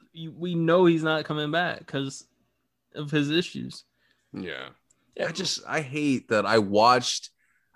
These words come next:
Speaker 2: I remember watching Flash when, like, Justice League was starting to get developed.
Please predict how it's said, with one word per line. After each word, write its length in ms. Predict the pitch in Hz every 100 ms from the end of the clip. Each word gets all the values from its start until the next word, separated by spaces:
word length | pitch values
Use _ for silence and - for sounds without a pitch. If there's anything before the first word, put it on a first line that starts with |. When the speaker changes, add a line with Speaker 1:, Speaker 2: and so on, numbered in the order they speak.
| -
Speaker 2:
I 60 |
remember 340 | 170 233 226 165
watching 560 | 117 127 147 - 143
Flash 760 | 117 - 110 107 113 123 - -
when, 320 | 110 101 95
like, 180 | 92 90
Justice 500 | - 107 - 113 -
League 200 | 110 104
was 420 | 95 90 - - - _ _ _ _ _ _ -
starting 540 | 101 - - 110 110 110
to 140 | -
get 340 | 101 104 101 101
developed. 680 | 101 98 101 113 117 -